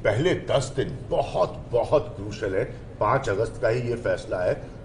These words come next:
तो देखना होगा कि वहां पर और खासतौर पर घाटी में किस तरह से reactions हैं। हालांकि ये बात मेरी थोड़ी समझ में नहीं आ रही कि रेडियो पर संदेश, क्योंकि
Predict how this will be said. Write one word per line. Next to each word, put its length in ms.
तो 60
देखना 360
होगा 240
कि 140
वहां 260
पर 300
और 140
खासतौर 420
पर 180
घाटी 360
में 180
किस 160
तरह 140
से 140
reactions 520
हैं। 80
हालांकि 260
ये 100
बात 260
मेरी 100
थोड़ी 200
समझ 240
में 140
नहीं 140
आ 100
रही 160
कि 140
रेडियो 460
पर 160
संदेश, 580
क्योंकि 260